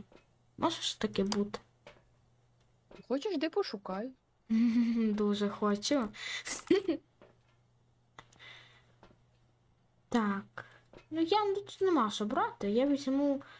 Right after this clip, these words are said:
Speaker 1: пахощі. Ні, мені треба фонарик сто процентів. І мені треба сто процентів камера.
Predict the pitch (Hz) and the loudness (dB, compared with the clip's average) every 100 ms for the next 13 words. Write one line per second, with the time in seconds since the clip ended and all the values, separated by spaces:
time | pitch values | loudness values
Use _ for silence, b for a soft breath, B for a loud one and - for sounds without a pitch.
0 | B _ 262 269 - 277 - - 240 226 | B _ 2 4 2 -2 -4 -4 -6 -6
1 | B B _ _ _ B B - 254 220 | B B _ _ _ B B 2 4 2
2 | 185 - 214 226 240 285 277 254 240 262 | -2 -8 -2 0 2 2 2 0 2 4
3 | 311 349 - _ - - _ - - 247 | 2 -2 -12 _ -18 -18 _ -12 -2 0
4 | 240 233 233 220 208 - 233 262 285 294 | 2 0 2 0 -2 0 2 2 2 2
5 | 285 285 254 254 269 254 233 214 208 190 | 2 0 -2 0 0 2 0 0 0 0
6 | 185 180 190 | 0 -4 -8